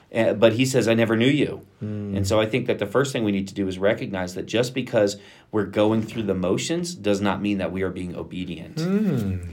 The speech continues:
Speaker 1: Yeah. Yeah.
Speaker 2: Yeah. So I guess compare our actions with God's word to make sure it's
Speaker 1: Yeah,
Speaker 2: obedient.
Speaker 1: absolutely. Absolutely. In our hearts, right?
Speaker 2: Mm-hmm.
Speaker 1: Because, uh, you know, you can, you can do these actions,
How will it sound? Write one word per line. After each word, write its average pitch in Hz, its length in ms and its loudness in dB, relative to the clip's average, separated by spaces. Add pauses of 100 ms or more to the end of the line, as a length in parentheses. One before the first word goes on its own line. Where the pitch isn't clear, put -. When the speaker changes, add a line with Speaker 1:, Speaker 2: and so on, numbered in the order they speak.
(240)
Speaker 1:
Yeah. 92 240 0 (800)
Yeah. 82 120 -8 (540)
Speaker 2:
Yeah. 143 300 -8 (160)
So - 160 -8
I 110 80 -4
guess 107 220 -2
compare 117 680 0 (460)
our 117 400 0 (240)
actions 147 800 -2
with 101 260 -6
God's 95 300 0
word 165 360 -6 (400)
to - 100 -16
make 98 120 -6
sure 104 140 -4
it's 101 100 -4
Speaker 1:
Yeah, - 140 -2
Speaker 2:
obedient. 113 360 -2
Speaker 1:
absolutely. - 600 -2 (480)
Absolutely. - 340 2
In 135 60 4
our 117 100 6
hearts, - 460 2 (140)
right? 170 380 4
Speaker 2:
Mm-hmm. 107 200 -4
Speaker 1:
Because, 127 340 0
uh, 120 80 0
you 127 160 -2
know, 120 160 2
you 127 220 -4
can, 123 280 -4
you 120 180 -4
can 143 220 -2
do 196 240 0
these 98 400 -4
actions, 92 680 -8